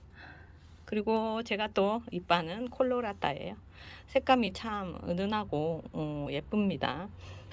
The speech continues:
어, 여름에 달달 달궈진 아이라, 아, 색감이 그리 씨, 씨 빠지지는 않는데요.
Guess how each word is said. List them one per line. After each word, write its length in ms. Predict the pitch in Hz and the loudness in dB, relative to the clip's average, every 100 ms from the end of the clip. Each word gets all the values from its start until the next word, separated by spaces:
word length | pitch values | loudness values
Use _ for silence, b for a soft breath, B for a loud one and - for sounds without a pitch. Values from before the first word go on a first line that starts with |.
| B B - - | B B -14 -2
어, 280 | 214 214 208 | 0 2 4
여름에 540 | 202 254 233 208 208 - | 4 6 6 6 4 0
달달 360 | - 196 240 | -2 4 4
달궈진 500 | 226 175 247 247 190 | 4 2 2 2 2
아이라, 500 | 170 165 143 156 160 123 | 2 4 4 4 0 -4
아, 260 | 147 131 143 | -6 -6 -6
색감이 460 | - 185 180 160 151 | -6 0 2 2 -2
그리 460 | 156 151 151 151 | -4 0 0 0
씨, 260 | - 233 233 240 | 0 -2 -2 -2
씨 340 | - 285 269 - | 0 0 2 2
빠지지는 720 | 269 285 302 269 240 190 175 | 2 2 0 -2 0 -2 -2
않는데요. 640 | 156 160 160 156 202 | -4 -6 -2 0 0